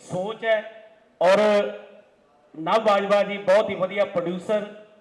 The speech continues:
ਬਹੁਤ ਹੀ ਵਧੀਆ ਡਾਇਰੈਕਟਰ, ਰਾਈਟਰ, ਮੇਕਰ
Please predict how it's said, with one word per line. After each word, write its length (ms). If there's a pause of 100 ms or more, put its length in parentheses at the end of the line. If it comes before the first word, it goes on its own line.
(400)
ਬਹੁਤ 380
ਹੀ 40
ਵਧੀਆ 260
ਡਾਇਰੈਕਟਰ, 600 (640)
ਰਾਈਟਰ, 520 (220)
ਮੇਕਰ 500